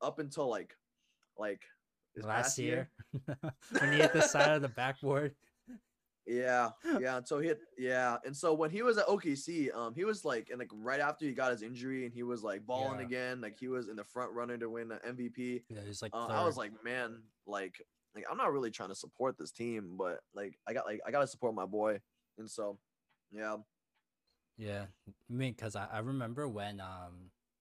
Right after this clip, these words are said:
Speaker 2: they were doing, like, a poll of the U S,
Speaker 1: Mm.
Speaker 2: they were like, what the majority of states said. It was funny 'cause the state of Washington was the one state that was, like, r-, besides Florida, that was rooting for the Heat <laughs> because they were so salty that the Thunder were in the finals or some shit 'cause they're like,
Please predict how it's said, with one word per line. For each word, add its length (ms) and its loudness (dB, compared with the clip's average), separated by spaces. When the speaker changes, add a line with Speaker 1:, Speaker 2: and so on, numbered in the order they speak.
Speaker 2:
they 60 -8
were 80 -4
doing, 380 -4
like, 340 -6
a 400 -10
poll 380 -4
of 140 -12
the 80 -8
U 300 -6
S, 340 -4
Speaker 1:
Mm. 60 -14
Speaker 2:
they 100 -8
were 80 -4
like, 420 -8
what 280 -6
the 60 -8
majority 460 -6
of 60 -6
states 340 -6
said. 240 -2
It 60 -4
was 180 -4
funny 280 -4
'cause 200 -8
the 80 -10
state 240 -4
of 140 -2
Washington 640 -6
was 140 -8
the 120 -8
one 360 -6
state 380 -4
that 100 -12
was, 120 -10
like, 220 -8
r-, 80 -16
besides 360 2
Florida, 360 -6
that 100 -8
was 160 -8
rooting 260 -8
for 120 -10
the 120 -8
Heat 320 -10
<laughs> 260 -16
because 460 2
they 80 2
were 100 2
so 260 4
salty 440 4
that 160 -2
the 100 -2
Thunder 420 2
were 140 2
in 100 2
the 100 -2
finals 440 0
or 60 -2
some 180 -4
shit 240 -2
'cause 140 -2
they're 120 0
like, 220 0